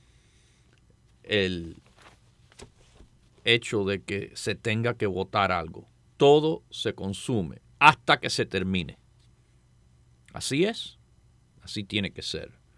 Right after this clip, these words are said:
Mira cómo hay personas en el mundo que no tienen, y, y aquí que tenemos tanto. Todos, todos, todos tenemos tanto que es un,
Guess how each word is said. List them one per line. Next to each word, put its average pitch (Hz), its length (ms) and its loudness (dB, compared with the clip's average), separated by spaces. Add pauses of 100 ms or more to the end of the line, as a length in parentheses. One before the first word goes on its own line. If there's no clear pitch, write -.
(460)
Mira 117 240 2
cómo 113 300 0
hay 123 100 6
personas 120 540 0
en 110 80 0
el 107 120 0
mundo 117 540 0
que 87 500 0
no 98 260 -2
tienen, 95 520 -2 (1800)
y, 82 600 -4
y 95 180 0
aquí 110 460 -2 (400)
que 104 160 -2
tenemos 120 480 0
tanto. 123 520 0 (1200)
Todos, 139 720 2 (140)
todos, 135 540 8
todos 117 440 4
tenemos 120 460 -2
tanto 127 500 -2 (1900)
que 85 920 -2
es 95 220 -4
un, 95 560 -6